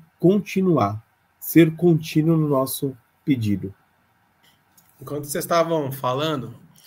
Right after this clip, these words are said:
Speaker 2: é, me veio na memória o texto de abertura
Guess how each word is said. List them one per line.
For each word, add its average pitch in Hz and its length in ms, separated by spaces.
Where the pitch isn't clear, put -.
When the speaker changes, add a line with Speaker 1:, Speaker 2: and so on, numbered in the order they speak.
Speaker 2:
é, 117 220
me 143 120
veio 151 200
na 165 100
memória 151 760
o 127 200
texto 156 340
de 143 100
abertura 139 800